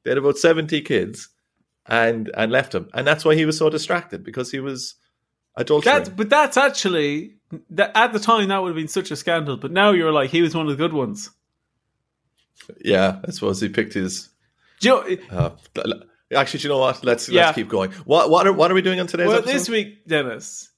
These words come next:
Speaker 2: we're doing, like I said, another, I, I thought we talked about religion last week,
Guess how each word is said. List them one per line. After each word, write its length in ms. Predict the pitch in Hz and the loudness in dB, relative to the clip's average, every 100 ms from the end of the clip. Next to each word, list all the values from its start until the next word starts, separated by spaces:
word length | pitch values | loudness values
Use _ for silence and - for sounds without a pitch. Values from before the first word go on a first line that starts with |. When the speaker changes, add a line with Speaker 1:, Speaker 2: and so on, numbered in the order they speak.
| _ 156 | _ 0
Speaker 2:
we're 320 | 190 220 220 | 4 4 4
doing, 480 | 202 190 160 147 156 | 2 2 0 -4 -2
like 220 | 180 190 | -2 -2
I 40 | |
said, 180 | 180 170 | -4 -2
another, 480 | 156 190 208 190 - - | 0 0 2 0 -2 -2
I, 160 | 170 - | -2 0
I 100 | - | 0
thought 280 | 175 180 143 | 2 2 2
we 100 | 175 | 0
talked 280 | 175 226 214 | 2 2 4
about 200 | 202 185 | -2 -2
religion 560 | 170 160 135 127 107 - | -2 -4 -4 -8 -12 -12
last 320 | - 113 104 | -6 -6 -6
week, 280 | - - - | -14 -16 -20